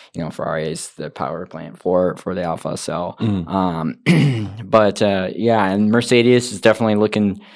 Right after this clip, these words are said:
Speaker 1: you know, I like, I like the new design. The red's a little weird.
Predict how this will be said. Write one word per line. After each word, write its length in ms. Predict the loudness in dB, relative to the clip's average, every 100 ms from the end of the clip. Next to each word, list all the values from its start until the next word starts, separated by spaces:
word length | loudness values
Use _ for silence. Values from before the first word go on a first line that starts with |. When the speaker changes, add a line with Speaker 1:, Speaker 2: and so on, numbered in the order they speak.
| -20 -20 -20 -20 _ _ _ _
Speaker 1:
you 100 | 4
know, 100 | 4
I 240 | 2 2 4
like, 340 | 6 4 2 -6 2
I 40 |
like 200 | 4 4
the 80 | 4
new 120 | 4
design. 640 | 4 2 2 4 4 4 2
The 100 | 2
red's 300 | 4 4 4
a 40 | 2
little 260 | 4 4
weird. 300 | 4 4 2